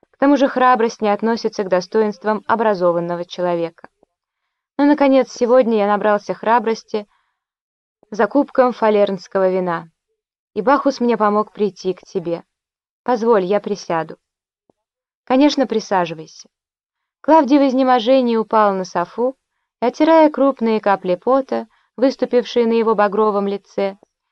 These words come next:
принялся со смешанным выражением страха и любопытства рассматривать комнату и приспособления для опытов, находившиеся в ней. Ты мудрая женщина, по крайней мере,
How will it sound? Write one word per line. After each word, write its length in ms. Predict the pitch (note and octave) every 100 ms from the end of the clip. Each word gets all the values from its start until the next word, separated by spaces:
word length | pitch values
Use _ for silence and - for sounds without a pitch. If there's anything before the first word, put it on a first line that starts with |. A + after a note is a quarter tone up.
| _ _
принялся 500 | G#3 A3+ A#3+ D4+ D4+
со 140 | B3
смешанным 580 | - A#3+ A#3+ - G#3 G3
выражением 540 | G3 G3 G3+ G3 F#3
страха 480 | F#3 - G3 F#3+ F#3+
и 40 | F3
любопытства 760 | E3 E3 E3 B3 - G#3 G#3+ - _ _ _
рассматривать 640 | - A3 - D#4 C4+ A3 A3
комнату 520 | - B3+ B3+ A#3+ A3
и 60 | G#3
приспособления 960 | F3+ F#3 - F3 E3+ E3+ A#3 A#3 A3
для 200 | F#3 F3+
опытов, 540 | F3 A3+ A3 G#3 G3+ _ _ _ _
находившиеся 920 | C4 C4+ G#3+ F#3 G3+ - F#3+ F3+ F#3
в 40 | E3+
ней. 300 | E3 E3 _ _ _ _ _ _ _ _ _ _ _
Ты 120 | B3
мудрая 400 | C#4 D#4+ D4+ C#4+
женщина, 580 | A#3+ C#4+ C#4 - F#3 F3+
по 120 | F#3
крайней 360 | F#3+ G#3+ G3+ F#3+
мере, 380 | G3 A3+ A3